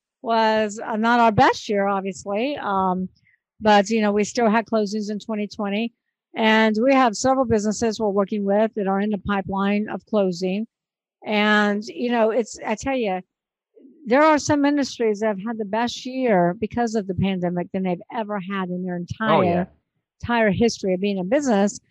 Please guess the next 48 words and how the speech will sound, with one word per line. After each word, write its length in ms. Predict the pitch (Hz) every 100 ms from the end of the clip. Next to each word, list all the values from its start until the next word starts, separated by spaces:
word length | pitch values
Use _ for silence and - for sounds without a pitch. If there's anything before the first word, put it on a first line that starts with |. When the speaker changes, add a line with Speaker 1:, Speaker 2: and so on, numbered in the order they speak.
| _ -
Speaker 1:
And 140 | 285
then 100 | 330
you 140 | 330 320
have 120 | 269
under, 240 | 320 392
other 460 | 330 - 262 302 403
industries 480 | 311 233 - 269 254
that 80 |
are 140 | 262 262
completely 440 | 262 269 302 262
dying, 680 | 208 208 285 277 208 214 262 - _ _ _ _ _
you 160 | 240 240
know, 240 | 240 247
and, 420 | 262 247 226 233
uh, 340 | - 240 240 233
very 200 | 233 254
close 260 | - 247 -
to 80 | 233
going 220 | 226 214
out 140 | 208
of 80 | 196
business. 640 | 240 214 175 147 127 - _ _ _ _
So 680 | - 262 254 240 233 233 233
we're 220 | 247 277
working 360 | 302 302 349 311
with 160 | 226
both 180 | 220 233
spect-, 340 | - 214 196 220
we're 180 | 254 262
working 320 | 254 254 262
with 140 | 233 196
both 240 | 220 226
sides 380 | - 220 220 208
of 60 |
the 80 | 196
coin. 440 | - 214 220 294 349
So 160 | 233
we 140 | 214 220
have 180 | 220
businesses 460 | 202 202 226 233 220
that 100 | 220
we're 100 | 214
working 340 | 208 208 226
with 160 | 208 196
to 100 | 196
sell 400 | - 208 202 247
that 80 | 226
have 120 | 175